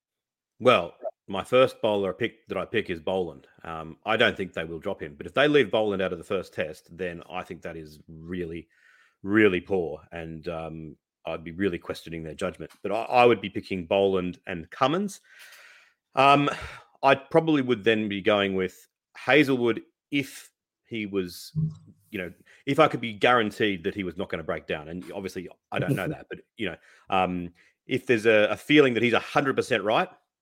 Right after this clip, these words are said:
Speaker 1: then I'd pick him. If he's anything short of a hundred percent right,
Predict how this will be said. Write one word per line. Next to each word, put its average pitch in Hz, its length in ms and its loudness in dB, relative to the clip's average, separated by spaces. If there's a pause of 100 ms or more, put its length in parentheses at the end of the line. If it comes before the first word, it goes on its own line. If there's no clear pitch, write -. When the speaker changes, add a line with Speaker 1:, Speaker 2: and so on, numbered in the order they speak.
(140)
Speaker 1:
then 98 220 0
I'd 95 120 -4
pick 98 160 -10
him. 165 160 -6 (520)
If 139 120 -6
he's 135 120 0
anything 160 300 6
short 143 280 4
of 131 60 0
a 110 40 0
hundred 107 160 -2
percent 98 260 -4
right, 98 360 0